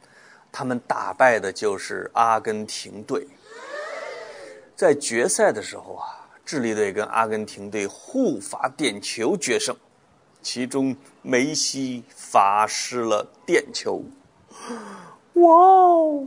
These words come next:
我仿佛都听到了这个我们的编辑要配一个吃惊的音效。<laughs>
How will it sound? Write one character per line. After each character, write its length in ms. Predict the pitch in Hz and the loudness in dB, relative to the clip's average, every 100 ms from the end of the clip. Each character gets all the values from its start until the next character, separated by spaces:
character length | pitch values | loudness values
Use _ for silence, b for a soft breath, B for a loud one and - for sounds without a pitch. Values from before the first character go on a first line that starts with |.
| 277 | -2
我 80 | 135 | 0
仿 280 | - - | 2 0
佛 120 | - 113 | 0 -4
都 120 | 117 | -4
听 300 | - 123 120 | -4 -6 0
到 140 | 113 | 0
了 160 | 101 95 | 2 -2
这 160 | 101 | -4
个 180 | 92 92 | -6 -4
我 160 | 92 92 | -4 -6
们 100 | 98 | -6
的 80 | 104 | -6
编 320 | 143 151 151 | 0 0 0
辑 240 | 143 113 | -2 0
要 120 | 110 | 0
配 380 | 110 - - 151 | 0 -4 0 2
一 80 | 127 | 2
个 180 | 123 139 | 2 0
吃 400 | 139 - 233 214 | 0 0 2 2
惊 260 | 220 220 208 | 0 0 2
的 120 | 143 | 0
音 200 | 175 214 | 0 -2
效。 280 | 208 214 | 0 -2
<laughs> 60 | - | -2